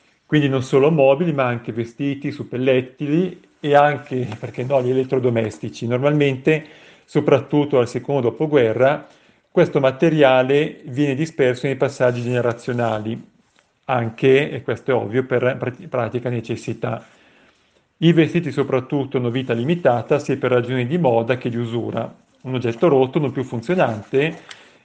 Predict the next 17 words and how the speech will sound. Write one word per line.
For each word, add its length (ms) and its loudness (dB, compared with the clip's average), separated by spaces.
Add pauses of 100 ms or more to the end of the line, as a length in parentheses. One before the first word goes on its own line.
è 100 -2
destinato 600 2
a 40 6
essere 340 0
buttato 440 2
o 20 -2
distrutto, 540 -2
mancando 720 0
oggi 300 2
nelle 300 -4
case 480 -2
spazi 540 -2
di 80 -4
dimensioni 560 -6
adatte 460 -2
a 40 2
raccogliere 800 -2